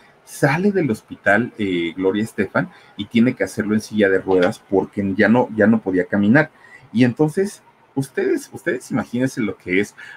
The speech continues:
para un artista que baila, que canta, que se pasea en el escenario, que brinca, que hace cantidad de cosas, de pronto un día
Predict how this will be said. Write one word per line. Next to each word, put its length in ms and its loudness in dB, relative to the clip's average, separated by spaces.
para 200 4
un 120 4
artista 600 0
que 180 -10
baila, 460 2
que 160 -20
canta, 540 0
que 180 -14
se 580 -6
pasea 340 -4
en 80 -4
el 120 -4
escenario, 600 -2
que 140 -14
brinca, 500 0
que 80 -2
hace 260 -2
cantidad 480 -2
de 120 -2
cosas, 440 -6
de 120 -14
pronto 380 -8
un 120 2
día 240 -2